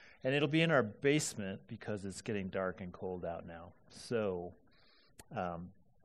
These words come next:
we are trying to find that right balance between safety and being able to hear each other. So our basement's big enough to spread out, but we can't guarantee six feet,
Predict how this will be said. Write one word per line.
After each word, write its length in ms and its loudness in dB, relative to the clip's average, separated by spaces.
we 120 2
are 80 4
trying 360 4
to 40 4
find 340 2
that 120 2
right 240 4
balance 320 0
between 500 -6
safety 880 -2
and 440 -2
being 180 -4
able 160 -2
to 80 -4
hear 180 -2
each 180 -2
other. 240 0
So 460 0
our 60 4
basement's 400 4
big 160 2
enough 220 2
to 80 -2
spread 320 2
out, 380 4
but 200 2
we 100 -4
can't 300 -2
guarantee 400 0
six 300 -6
feet, 280 -6